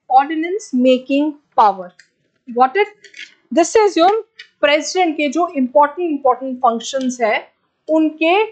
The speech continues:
रिलेटेड। नेक्स्ट बात करते हैं हम वाइस प्रेसिडेंट,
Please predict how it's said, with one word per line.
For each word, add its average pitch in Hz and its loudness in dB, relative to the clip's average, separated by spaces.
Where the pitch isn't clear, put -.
रिलेटेड। 214 0
नेक्स्ट 381 -2
बात 330 2
करते 320 -2
हैं 311 2
हम 370 -2
वाइस 349 0
प्रेसिडेंट, 208 -2